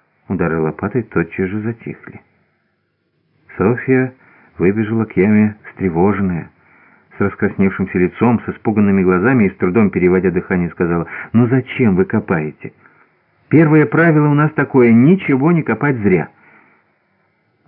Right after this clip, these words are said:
«Я ведь только крапиву и бурьян обрубил, чтобы виднее было»,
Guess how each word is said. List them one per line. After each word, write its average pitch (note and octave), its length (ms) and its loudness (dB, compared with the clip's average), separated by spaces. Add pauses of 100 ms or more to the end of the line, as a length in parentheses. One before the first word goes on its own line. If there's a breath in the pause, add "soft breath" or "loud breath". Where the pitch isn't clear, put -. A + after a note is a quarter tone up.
(120)
«Я F#2+ 260 2
ведь A#2+ 200 0
только A#2 320 -2
крапиву G2 920 0 (220)
и F2 80 -2
бурьян F2+ 480 2
обрубил, E2+ 560 -4
чтобы F#2 260 0
виднее C3 420 2
было», D#2+ 420 0